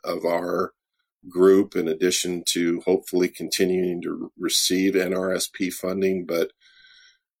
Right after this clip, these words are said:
we've been told, and the tea leaves are pretty much said this as well, is that our funding won't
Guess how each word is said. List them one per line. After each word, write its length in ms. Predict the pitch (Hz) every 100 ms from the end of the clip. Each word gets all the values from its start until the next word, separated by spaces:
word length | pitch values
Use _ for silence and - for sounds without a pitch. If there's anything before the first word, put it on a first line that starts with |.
| _ -
we've 320 | 95 95 -
been 440 | 98 95 92 90
told, 520 | - 98 95 98 98 95
and 300 | 85 85 85 _ -
the 100 | -
tea 240 | - 98
leaves 320 | 95 92 92 90
are 100 | 82
pretty 520 | - 98 90 85 87 _ _ _ _ _
much 320 | - 101 95 -
said 320 | - 98 90
this 220 | 98 -
as 140 | 87
well, 300 | 87 90 90
is 220 | 92 85 -
that 220 | 87 85
our 240 | - 87
funding 520 | 82 - 90 90 90
won't 220 | 90 90